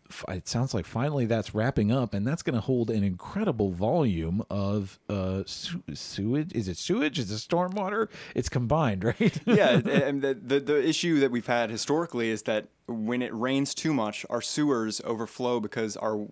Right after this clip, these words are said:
Speaker 2: wastewater and rainwater systems are one and the same.
Speaker 1: Right.
Speaker 2: And so the idea is if we have more room to put all of this combined sewage overflow, we don't have to let it overflow into the waterways.
Speaker 1: We can save it until after the storm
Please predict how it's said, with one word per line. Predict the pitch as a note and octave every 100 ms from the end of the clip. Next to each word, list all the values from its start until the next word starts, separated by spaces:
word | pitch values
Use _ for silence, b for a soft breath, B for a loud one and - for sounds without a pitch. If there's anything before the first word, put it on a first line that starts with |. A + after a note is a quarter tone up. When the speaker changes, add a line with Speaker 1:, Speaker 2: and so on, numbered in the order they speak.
| -
Speaker 2:
wastewater | - B2+ - C3 A#2+ A2+
and | G#2+ G#2
rainwater | B2 C3 A2+ A2 G#2
systems | - - A2 G#2
are | - G#2 G#2+ G#2 -
one | A2 A#2
and | A2+
the | G2+
same. | - G#2+ - E2
Speaker 1:
Right. | D2+ D#2+ B
Speaker 2:
And | A#2 G#2+
so | B2+ A2+ A2 A2+
the | A#2+
idea | A#2 A#2+ D#3
is | C3+ A#2
if | B2+
we | B2+
have | G#2
more | G2+ G#2+ A2 A#2+ B2 A#2+ A#2
room | G#2+ B2+ C#3+ C3+ -
to | G#2
put | - C#3
all | F#2+ B2
of | G#2+
this | G#2+ G#2+ -
combined | - A2+ A2 A2+ A2+ A2
sewage | - A#2 G#2
overflow, | G#2+ A2+ - A2 G#2 G#2 B B B B B -
we | A#2+ A2+
don't | B2 A2+
have | A2+ A2
to | A#2+ A2 G#2
let | A2+ A2
it | G#2
overflow | G2+ G2+ A#2 G#2+ G#2
into | G#2+
the | G#2+
waterways. | - - - - - _
Speaker 1:
We | A#2+
can | G2+
save | - - C3
it | A#2+ - _ _
until | G#2 - G#2
after | A2+ B2+ A2+
the | G#2
storm | - A2 F2 E2 E2